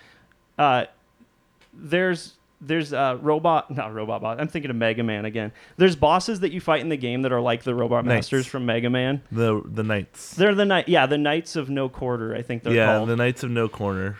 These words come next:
Speaker 2: Yep.
Speaker 1: And you fight 'em all as Shovel Knight on your way through his campaign. But, uh, after it came out, they announced this plan where they were gonna release campaigns centered around some of these knights.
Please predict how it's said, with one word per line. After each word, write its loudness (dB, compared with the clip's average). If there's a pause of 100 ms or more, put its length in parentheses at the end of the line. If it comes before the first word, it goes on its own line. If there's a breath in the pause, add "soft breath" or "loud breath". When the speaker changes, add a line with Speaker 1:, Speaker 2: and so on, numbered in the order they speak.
(140)
Speaker 2:
Yep. -4
Speaker 1:
And 4
you 4
fight 6
'em 4
all 6
as 2
Shovel -2
Knight -4
on -4
your -2
way 0
through -6
his -4
campaign. -4 (420 soft breath)
But, 0
uh, 2 (200)
after 0
it -4
came -2
out, 0
they -2
announced -2
this -6
plan -4
where 0
they 0
were -2
gonna -2
release -4
campaigns -6
centered -6
around -2
some -4
of -6
these -8
knights. -4